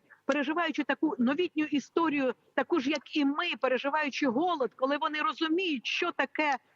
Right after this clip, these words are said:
що таке емпатія, що таке доброта, що таке захист, підтримка один одного, і вони підтримують Україну чим можуть. За це їм велика дяна-, дяка,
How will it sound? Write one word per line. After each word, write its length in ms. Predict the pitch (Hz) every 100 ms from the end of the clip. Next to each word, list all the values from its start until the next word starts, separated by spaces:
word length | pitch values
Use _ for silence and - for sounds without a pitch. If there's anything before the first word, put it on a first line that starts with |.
| _ _ _
що 200 | - 370
таке 360 | 320 302 294 262 - _
емпатія, 640 | 247 220 269 233 202 196
що 140 | 180 277
таке 240 | 269 -
доброта, 580 | 233 247 269 254 254 185
що 160 | - 285
таке 340 | 269 - 262 _ _
захист, 580 | 208 240 320 294 269 - -
підтримка 500 | 247 - 302 277 269
один 320 | 254 240 269
одного, 400 | 349 302 269 247
і 140 | 254
вони 460 | 233 277 269 285 254 - - - _ - - - 403
підтримують 580 | 285 - 330 320 269 220
Україну 440 | 220 226 240 233 202
чим 240 | - 254
можуть. 400 | 208 185 165 160
За 100 | 240
це 180 | - 277
їм 140 | 247
велика 320 | 226 285 359 302
дяна-, 460 | 220 254 247 240 247 -
дяка, 460 | 190 254 233 226